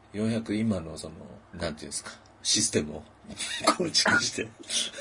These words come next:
<laughs> 誰とも会わなくても、まあ、<laughs> いいかなみたいな。<laughs> ね、そういう、その、システムをね、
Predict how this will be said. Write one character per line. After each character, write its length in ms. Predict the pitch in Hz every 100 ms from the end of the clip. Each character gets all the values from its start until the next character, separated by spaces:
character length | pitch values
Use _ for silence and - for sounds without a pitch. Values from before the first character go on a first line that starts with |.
| - 302 359 -
<laughs> 720 | - 285 - 302 - - 294 233
誰 240 | - 110
と 140 | 113 110
も 120 | 104
会 80 | 104
わ 60 | 101
な 140 | 87
く 80 | -
て 100 | 82
も、 220 | 78 85 - - - -
ま 120 | 113 110
あ、 120 | 101 - - 440 466
<laughs> 320 | 254 - 415
い 360 | 294 - - 240
い 40 |
か 180 | - 117
な 140 | 101
み 160 | 113 110
た 160 | - 87
い 120 | 85
な。 80 | 78
<laughs> 60 | - - - - - 453 226 - 302 294 - - - 240 - - 302 - - - - - - - 403 440 453 - - - - -
ね、 360 | - 80 76 76 73
そ 220 | 92 85
う 20 |
い 580 | 82 80 80 80 78 78
う、 40 | 76 95 - -
そ 160 | - 82
の、 60 | 80 78 76 78 - - -
シ 160 | - -
ス 80 | -
テ 100 | 76
ム 160 | 76
を 20 |
ね、 220 | 73 78